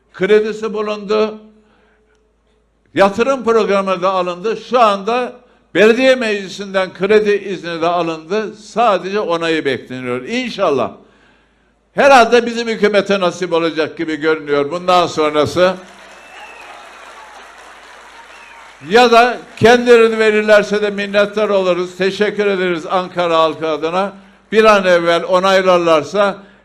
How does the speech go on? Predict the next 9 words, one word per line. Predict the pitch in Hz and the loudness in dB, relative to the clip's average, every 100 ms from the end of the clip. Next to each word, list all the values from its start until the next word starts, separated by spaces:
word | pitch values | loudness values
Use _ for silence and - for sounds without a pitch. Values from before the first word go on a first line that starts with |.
| _ | _
hemen | 185 208 165 170 | -4 -2 -4 -8
ihale | 208 190 202 190 175 147 127 | -4 2 4 6 4 0 0
çalışmalarına | 190 202 175 - 170 156 151 175 175 | 0 0 -2 -4 0 0 0 0 2
da | 196 196 - _ _ | 0 0 -14 _ _
başlayacağız. | - 165 - 147 135 131 117 101 101 _ _ _ _ _ _ _ 415 _ _ _ 381 339 370 370 349 _ _ _ _ _ _ - - - - - - | 2 2 2 -6 -6 -6 -6 -8 -12 _ _ _ _ _ _ _ _ _ _ _ _ _ _ _ _ _ _ _ _ _ _ -20 -20 -20 -18 -20 -16
Sayın | - 196 240 | 2 6 6
Genel | 240 233 196 165 | 4 2 2 4
Başkanım, | 143 - 131 110 104 - _ _ _ _ _ _ _ _ _ _ _ _ _ _ _ _ _ _ - | 0 2 0 0 -4 -14 _ _ _ _ _ _ _ _ _ _ _ _ _ _ _ _ _ _ -6
biliyorsunuz | 208 233 226 - 202 196 196 - | 0 4 4 2 -2 0 -2 -4